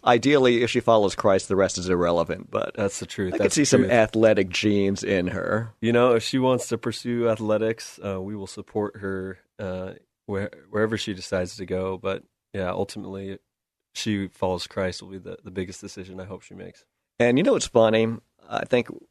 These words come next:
Speaker 1: we have a stereotype when it comes to athletics about the little league dad from hell yelling at the ump and the coach during the, uh, games and stuff.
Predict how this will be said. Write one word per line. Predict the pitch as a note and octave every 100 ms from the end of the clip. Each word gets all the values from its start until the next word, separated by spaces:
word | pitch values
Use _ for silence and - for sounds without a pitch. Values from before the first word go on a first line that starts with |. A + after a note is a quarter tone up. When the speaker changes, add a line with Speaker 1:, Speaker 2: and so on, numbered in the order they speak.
| -
Speaker 1:
we | A#2+ B2+
have | B2 A2+
a | A2+ A2
stereotype | - - A2 G#2+ F#2 F2 F#2+ F2+ F#2+
when | F#2
it |
comes | - F#2
to | F#2+ F2+
athletics | E2+ F2+ E2+ F2 -
about | F2 F2 F2+
the | G2+
little | G#2+ A#2+ A2+
league | A2+ G2
dad | F#2+ F#2+ F#2
from | F#2 E2+
hell | F#2+ G2+ F2+
yelling | F#2 G2 G2+ F#2
at | G2
the | F#2
ump | G2+ G2+ G#2
and | F2+
the | F2
coach | G#2+ F#2+ -
during | G2+ G2+ G2 G2
the, | G2 F#2
uh, | F2 F2+ - _ _ _ _ _ F#2+
games | A2 G#2+ G#2 F#2+
and | G#2
stuff. | - - C3+